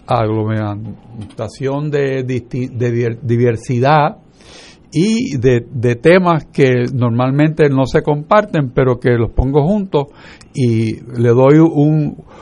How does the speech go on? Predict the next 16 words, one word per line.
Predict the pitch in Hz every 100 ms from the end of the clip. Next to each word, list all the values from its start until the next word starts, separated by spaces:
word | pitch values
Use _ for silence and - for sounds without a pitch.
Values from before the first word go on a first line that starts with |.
| - -
una | 151 143 156
salida | - 180 202 220
y | 147
vamos | 135 143 160
a |
caminar | 160 151 139 143
en | 139
una | 131 139
dirección | 147 151 139 185 180
porque | 156 120 127
hay |
unos | 135 151 -
objetivos | 135 135 143 147 -
comunes, | 165 170 170
aunque | 135 123 -
estamos | - 131 147